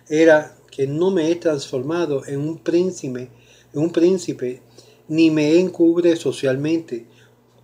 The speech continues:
Y continuó diciendo, un mero extranjero soy.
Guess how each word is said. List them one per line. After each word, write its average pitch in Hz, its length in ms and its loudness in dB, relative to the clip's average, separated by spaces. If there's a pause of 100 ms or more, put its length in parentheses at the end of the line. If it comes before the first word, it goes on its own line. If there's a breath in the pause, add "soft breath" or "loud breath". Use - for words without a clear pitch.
(320)
Y 175 100 -8
continuó 170 420 4
diciendo, 185 420 2
un 180 220 0
mero 190 220 6
extranjero 190 480 0
soy. 190 500 -2